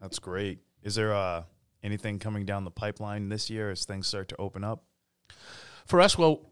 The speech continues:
Speaker 2: we are doing a li-, we are, we are, we have a, a little surprise. We are gonna be launching, you guys have probably heard of what ghost kitchens are, right?
Speaker 1: Yeah.
Speaker 2: So, um, <clears throat> prior to the pandemic,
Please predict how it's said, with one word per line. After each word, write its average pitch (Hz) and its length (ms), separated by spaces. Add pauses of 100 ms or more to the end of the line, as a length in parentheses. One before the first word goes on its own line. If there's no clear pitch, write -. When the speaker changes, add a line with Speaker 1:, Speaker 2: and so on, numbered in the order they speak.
Speaker 2:
we 143 160
are 156 120
doing 175 240
a 165 80
li-, 160 80 (100)
we 135 160
are, 143 260
we 131 200
are, 135 100
we 135 120
have 135 120
a, 135 180
a 127 80
little 135 260
surprise. 117 600
We 117 120
are 117 120
gonna 131 200
be 127 120
launching, 117 440
you 113 120
guys 110 280
have 113 100 (340)
probably 120 260
heard 120 180
of 120 60
what 123 200
ghost 123 360
kitchens 95 480
are, 98 240
right? 104 280
Speaker 1:
Yeah. 110 120
Speaker 2:
So, 117 200 (500)
um, 123 300 (260)
<clears throat> - 240
prior 220 300
to 160 200
the 127 220
pandemic, 110 640